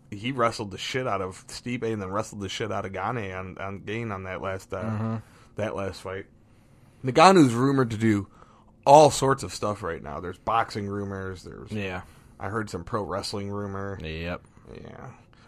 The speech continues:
Speaker 1: Which, you know, dude.
Speaker 2: Talking about a Lesnar fight, which
Speaker 1: Yeah.
Speaker 2: would be, it was gonna be mixed martial arts, right?
Speaker 1: No, no, no. I think it was gonna be wrestling.
Speaker 2: Oh, really?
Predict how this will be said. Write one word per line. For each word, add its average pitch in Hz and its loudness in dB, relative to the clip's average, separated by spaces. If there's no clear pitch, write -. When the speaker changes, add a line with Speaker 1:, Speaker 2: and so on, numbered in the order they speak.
Speaker 1:
Which, 170 4
you 151 4
know, 185 8
dude. 175 4
Speaker 2:
Talking 104 2
about 95 -4
a 87 -6
Lesnar 101 -4
fight, 95 -6
which 127 -14
Speaker 1:
Yeah. 156 0
Speaker 2:
would 113 0
be, 98 -6
it - -14
was 104 -6
gonna 113 0
be 101 -4
mixed 101 -8
martial 92 -6
arts, 110 0
right? 98 -6
Speaker 1:
No, 139 6
no, 123 2
no. 110 2
I 101 -4
think 113 -8
it 113 -4
was 101 -6
gonna 95 -8
be 95 -12
wrestling. 95 -10
Speaker 2:
Oh, 196 12
really? 139 6